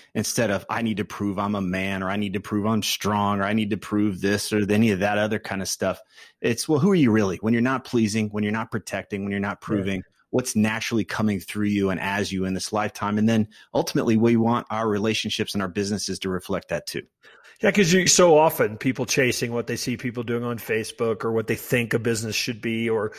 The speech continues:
Speaker 2: top line revenue numbers because that's fun to go talk about with other people.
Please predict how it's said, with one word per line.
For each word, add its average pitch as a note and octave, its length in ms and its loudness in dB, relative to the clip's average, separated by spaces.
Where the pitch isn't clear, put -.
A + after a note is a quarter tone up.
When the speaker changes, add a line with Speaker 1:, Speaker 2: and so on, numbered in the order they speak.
Speaker 2:
top C#3+ 300 0
line C3 240 4
revenue B2 420 2
numbers A#2+ 420 0
because G#2+ 360 -4
that's A2 360 -4
fun A#2 280 0
to A2+ 80 -2
go A2 160 2
talk A#2 280 0
about A2 320 -2
with A2 140 0
other G#2 160 0
people. B2 420 2